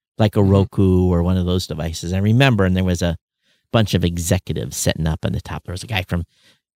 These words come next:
Speaker 1: uh, I think, whatever the major cable companies were at the time.
Speaker 2: Right.
Speaker 1: And this
Speaker 2: Right.
Speaker 1: guy probably was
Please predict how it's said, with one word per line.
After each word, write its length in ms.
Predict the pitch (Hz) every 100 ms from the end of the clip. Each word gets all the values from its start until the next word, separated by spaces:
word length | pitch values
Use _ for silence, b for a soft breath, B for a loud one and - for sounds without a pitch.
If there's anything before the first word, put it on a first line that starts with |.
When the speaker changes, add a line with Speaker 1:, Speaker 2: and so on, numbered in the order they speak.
| _ _ -
Speaker 1:
uh, 60 | 67
I 80 | 71
think, 220 | - 82 - _ _ _ -
whatever 420 | 107 143 143 113
the 80 | 104
major 280 | 107 98 90
cable 280 | 104 92
companies 380 | 87 85 85 82
were 60 | 80
at 80 | -
the 80 |
time. 280 | - 78 85 - -
Speaker 2:
Right. 140 | 117 _ _ _ -
Speaker 1:
And 100 | 127
this 100 | 160
Speaker 2:
Right. 40 | -
Speaker 1:
guy 200 | 107 95
probably 400 | - 127 131 104
was 420 | 95 90 78 -